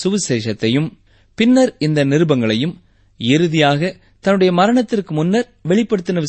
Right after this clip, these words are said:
விசேஷத்தையும் எழுதினார். இருந்தாலும் அப்போஸ்தலனாகிய யோவான் இந்த நிருபங்களைத்தான் இறுதியாக எழுதினார் என்று சிலர் விசுவாசிக்கிறார்கள். எனவே பத்மு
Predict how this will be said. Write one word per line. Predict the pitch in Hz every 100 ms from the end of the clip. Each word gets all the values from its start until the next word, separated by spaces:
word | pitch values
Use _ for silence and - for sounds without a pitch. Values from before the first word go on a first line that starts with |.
| -
விசேஷத்தையும் | 151 156 139 170 -
எழுதினார். | - 131 120 107 98 92 - _ _ _ _ _
இருந்தாலும் | 262 311 247 247 196 175 - 175
அப்போஸ்தலனாகிய | 208 202 208 196 190 156
யோவான் | 139 190 170 175 - _
இந்த | - 214 247 247
நிருபங்களைத்தான் | 190 185 202 202 196 180 185 180 180
இறுதியாக | 190 269 294 233 180 151
எழுதினார் | 151 160 202 175 139
என்று | 117 120 160
சிலர் | 208 151 147
விசுவாசிக்கிறார்கள். | 127 117 123 113 107 98 104 95 101 92 _ _ _ _ _
எனவே | - 127 208 196 165 156 _ - 139
பத்மு | 185 - 247 233